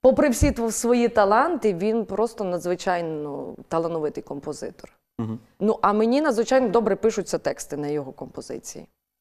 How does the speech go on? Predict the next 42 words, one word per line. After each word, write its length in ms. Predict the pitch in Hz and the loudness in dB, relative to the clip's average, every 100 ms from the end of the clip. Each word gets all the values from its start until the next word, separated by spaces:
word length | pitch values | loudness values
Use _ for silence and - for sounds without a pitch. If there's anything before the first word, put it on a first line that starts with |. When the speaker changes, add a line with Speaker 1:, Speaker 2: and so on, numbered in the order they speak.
| _ _ _ 240 | _ _ _ 2
Speaker 1:
Ми 100 | 302 | 4
з 60 | |
ним 160 | 285 254 | 4 4
дуже 200 | 254 226 | 4 2
цікаво 380 | - - 175 165 | 0 4 4 4
працюємо. 460 | 170 175 294 202 | 0 2 2 4
Він 180 | 214 220 | 2 2
мені, 200 | 202 196 | 2 2
м, 460 | 185 165 - - 165 | 2 0 -4 -6 -6
багато 360 | 151 185 196 175 | -2 0 0 -2
ма-, 220 | 180 180 185 | -2 -2 -2
матеріалу 440 | 185 180 175 160 | -2 2 2 0
присилає 600 | 175 175 170 170 156 151 - _ _ _ _ _ _ - | -4 -4 0 0 0 -4 -8 _ _ _ _ _ _ -12
просто 280 | 180 - 190 | -10 -4 -2
на 100 | 180 | 0
диктофоні. 720 | 156 - 165 - 185 240 254 - - _ - | -2 -4 -6 -2 -2 -2 -4 -12 -20 _ -2
Просто 300 | 208 214 190 | 0 2 0
це 140 | - | 0
може 200 | 202 185 | 2 2
бути 240 | 170 180 175 | 0 -2 -4
тема, 480 | - 202 233 240 233 - | 2 4 4 2 -2 -4
просто 300 | 208 208 214 | -2 2 2
на-на-на, 640 | 196 185 180 185 208 233 254 - - | 2 2 2 4 4 4 0 -10 0
просто 280 | 226 226 | 0 2
щось 200 | 214 214 | 0 0
таке, 520 | - 196 - 220 214 175 | 0 -2 4 6 6 4
знаєш, 500 | 190 208 202 - - _ _ _ _ _ _ 208 | 2 0 0 -8 -18 _ _ _ _ _ _ 4
І 20 | |
він 140 | 254 | 4
каже 220 | 240 196 180 | 6 4 4
зразу: 320 | 196 175 - - | 4 4 2 6
«Так, 260 | 220 - | 6 6
якщо 420 | 185 - 269 247 196 | -6 0 6 6 6
це 320 | - 208 190 | 4 6 6
не 760 | 175 180 196 208 262 262 180 - | 2 0 2 4 4 4 0 -6
зразу, 500 | 165 208 208 156 170 | 2 6 6 4 -2
викидаю 520 | 160 175 214 233 233 | -2 0 2 4 4
в 20 | |
мусорник, 420 | 214 233 180 160 | 2 0 -2 -2
все, 180 | - 196 | -2 -2
корзина, 420 | - 180 202 175 | 0 0 0 0
корзина. 380 | 156 175 160 151 | -4 -6 -4 -8